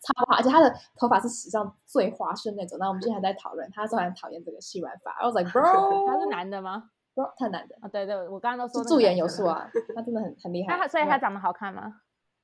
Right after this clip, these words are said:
Speaker 1: 他长得还不错啊。
Speaker 2: 你的菜吗？
Speaker 3: 那他有女朋友吗？
Speaker 1: 他有女朋友。
Speaker 2: 哦，好吧。
Speaker 3: 哦。
Speaker 1: <laughs> 然后，对啊，就是
Speaker 2: 哎，我有，可我要跟你讲个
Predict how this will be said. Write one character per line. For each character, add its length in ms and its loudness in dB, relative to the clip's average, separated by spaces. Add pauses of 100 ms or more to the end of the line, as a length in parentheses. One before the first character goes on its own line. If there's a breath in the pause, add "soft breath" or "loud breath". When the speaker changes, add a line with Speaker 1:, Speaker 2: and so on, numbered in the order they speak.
(140)
Speaker 1:
他 80 -8
长 300 -4
得 400 -4
还 220 -4
不 180 -8
错 280 0
啊。 220 -2
Speaker 2:
你 100 -4
的 120 -6
菜 200 -8
吗？ 160 -12
Speaker 3:
那 140 -4
他 160 2
有 80 2
女 140 -2
朋 180 -4
友 140 -6
吗？ 240 -10 (580)
Speaker 1:
他 80 2
有 80 6
女 100 -2
朋 120 -10
友。 120 -14
Speaker 2:
哦， 120 -12
好 140 -16
吧。 280 -18 (840)
Speaker 3:
哦。 160 -18
Speaker 1:
<laughs> 1800 -2
然 140 -2
后， 120 -4 (720)
对 80 -6
啊， 100 -4
就 120 -10
是 160 -14 (360)
Speaker 2:
哎， 120 -4
我 40 -2
有， 180 -4
可 160 -6
我 80 -4
要 60 -4
跟 180 -6
你 60 -10
讲 160 -8
个 80 -16